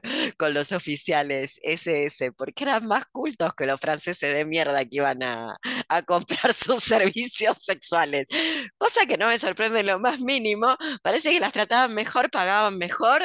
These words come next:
se bañaban más, olían mejor y hablaban varios idiomas. Así que más que un, más de una, eh, no sé, tuvo un crash, puede pasar. Parece que eso dice la historia. Bueno,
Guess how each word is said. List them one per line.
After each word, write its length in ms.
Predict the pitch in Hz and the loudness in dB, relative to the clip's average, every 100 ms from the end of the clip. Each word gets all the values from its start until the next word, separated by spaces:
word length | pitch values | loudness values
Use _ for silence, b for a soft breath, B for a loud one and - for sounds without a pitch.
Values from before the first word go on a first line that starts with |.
| - - | -2 -4
se 240 | - 180 | 0 2
bañaban 500 | 185 185 226 226 202 | 2 2 2 2 0
más, 300 | 175 147 - 156 | 0 0 -2 0
olían 340 | 170 226 202 | 2 2 2
mejor 480 | 175 165 220 277 - | -4 0 2 2 0
y 120 | 185 | 2
hablaban 420 | 165 170 196 190 | 4 6 6 6
varios 400 | 185 180 185 - | 4 2 2 0
idiomas. 600 | 147 143 139 120 127 131 B B B B | -2 -2 -2 -2 -6 -8 B B B B
Así 300 | - 359 415 | -2 0 2
que 140 | 440 403 | 2 2
más 180 | 370 | 2
que 160 | - 370 | 0 0
un, 220 | 370 392 | 0 -2
más 240 | - 311 381 | -2 0 2
de 140 | 349 | 2
una, 680 | 370 403 427 294 180 160 143 - | 2 2 2 2 2 0 -2 -4
eh, 240 | 156 147 | -4 -2
no 140 | 156 | -4
sé, 180 | - 175 | -2 -2
tuvo 240 | - 180 165 | -2 -6 -6
un 80 | |
crash, 360 | - 196 233 - - | -2 -2 0 -4 -6
puede 140 | 175 | -8
pasar. 340 | 131 - - - _ _ _ _ _ - _ - | -6 -8 -10 -12 _ _ _ _ _ -20 _ -6
Parece 400 | 113 147 147 131 | 0 0 0 -4
que 80 | 123 | -4
eso 160 | 139 | -4
dice 240 | 117 - 104 | -4 -8 -10
la 60 | |
historia. 380 | - - - - - B B B _ | -12 -16 -18 -18 -20 B B B _
Bueno, 500 | - 170 196 127 120 | -6 0 2 0 -6